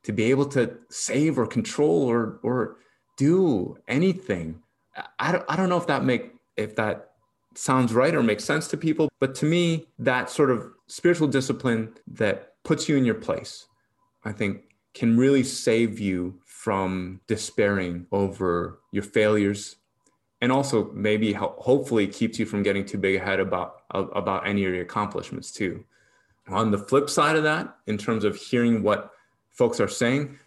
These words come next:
the part that I left out about my journey to Silicon Valley is that I was not looking for this call at all. I don't say that out of any disrespect to anybody or because I dislike where I am. I, I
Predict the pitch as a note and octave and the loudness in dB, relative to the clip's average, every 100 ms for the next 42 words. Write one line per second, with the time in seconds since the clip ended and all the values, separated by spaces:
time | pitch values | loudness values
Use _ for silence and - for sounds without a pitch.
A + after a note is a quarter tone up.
0 | _ - A2 - D3+ F3 D3 B2 A2+ A2 | _ 0 0 2 0 2 2 2 2 0
1 | G#2+ A2 G2 G2 - F#2+ F#2 F#2 G2+ G2+ | 0 0 0 -2 -2 -2 -2 -4 -2 0
2 | F#2+ F2 G2 - F#2 F#2 F#2 E2+ F#2+ F2 | 0 -2 -4 -4 -4 -2 -2 -4 -6 -4
3 | F2+ - - _ - A#2 G#2 A2 D#2 G2 | -6 -6 -10 _ -2 0 2 0 0 -2
4 | G2+ G2+ - F2+ F2 - - E2 E2+ E2 | -2 -4 -2 -4 -6 -8 -6 -4 -4 -6
5 | D2+ - _ _ _ _ _ - G2+ G#2+ | -8 -14 _ _ _ _ _ -6 -2 0
6 | A2+ - - A2 G#2+ G2+ - G2 G2 G#2 | -2 -6 -4 2 2 0 -4 -4 -2 0
7 | G2+ G#2 - - G2+ - E2+ F#2 F2 E2+ | -2 -4 -6 -4 -2 -2 -4 -4 -4 -4
8 | F#2 - G2+ F#2+ - - - G2+ G2+ F#2+ | -4 0 2 0 -2 -10 -6 -2 0 0
9 | G2 - _ _ A#2 - G#2+ G2+ G2 F#2 | -2 -12 _ _ -2 0 0 0 2 2
10 | F#2 F2 F2+ G#2+ - F#2 - F#2+ | 2 -2 -2 -4 -8 -10 -6 -6